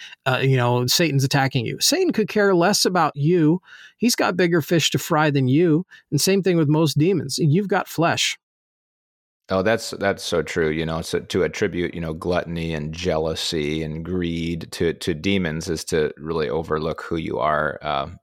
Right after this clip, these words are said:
Speaker 2: in your inherent
Speaker 1: Right.
Speaker 2: sinfulness. Um,
Speaker 1: Yeah.
Speaker 2: now, si-,
Speaker 1: It's almost
Speaker 2: side,
Speaker 1: arrogant.
Speaker 2: uh, side, yeah, side note here,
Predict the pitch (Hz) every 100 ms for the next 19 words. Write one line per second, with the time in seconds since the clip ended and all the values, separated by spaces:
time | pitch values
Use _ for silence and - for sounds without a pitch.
0 | _ 85 78 71 69 - 78 - 87 120
1 | 117 101 90 87 - - - - - -
2 | - 104 104 135 123 - - 143 147 -
3 | 147 160 165 143 156 160 120 - _ 120
4 | 117 - - 127 127 98 85 76 - -
5 | 120 127 107 101 90 104 98 90